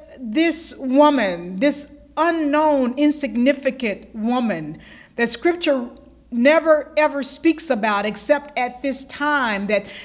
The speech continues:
that no one ever talks about or rarely preaches about, this Rizpah, this Mother Rizpah,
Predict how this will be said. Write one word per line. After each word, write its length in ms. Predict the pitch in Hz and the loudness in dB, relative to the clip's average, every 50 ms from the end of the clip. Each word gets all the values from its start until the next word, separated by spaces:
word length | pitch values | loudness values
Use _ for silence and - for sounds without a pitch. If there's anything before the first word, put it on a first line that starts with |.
| - - | -16 -14
that 280 | - 196 247 240 240 240 | -2 0 0 0 0 0
no 280 | 240 240 262 302 339 359 | 0 2 4 4 4 4
one 280 | 349 349 349 349 339 | 2 2 2 2 2
ever 220 | 330 311 302 311 302 | 2 2 2 2 0
talks 400 | 302 - 320 311 302 - - - | 0 -2 -4 -4 -4 -4 -2 -2
about 320 | 269 233 262 254 240 240 | 0 2 2 2 2 2
or 100 | 226 220 | 0 -2
rarely 460 | 226 269 320 330 339 320 311 311 294 | 0 0 2 4 4 4 2 0 -4
preaches 500 | 294 - - 349 339 302 - 311 240 - | -6 -6 -4 -4 -4 -2 -2 -4 -2 -2
about, 460 | 277 226 214 254 240 233 202 - - | -2 0 2 2 2 2 0 -2 -2
this 320 | - 320 311 311 - 254 247 | 0 0 0 0 -2 -6 -6
Rizpah, 800 | 254 240 262 359 339 349 - - - - - 262 247 233 220 | -8 -2 0 0 0 0 -2 -6 -6 -2 0 2 2 2 2
this 280 | 208 285 285 - - - | 2 0 -2 -2 -2 -2
Mother 460 | 247 254 285 359 381 381 381 370 359 | 0 0 2 2 2 0 0 0 -4
Rizpah, 600 | - 285 339 320 - - - - - 214 - - | -2 0 0 0 0 -2 -6 -6 -6 -6 -6 -6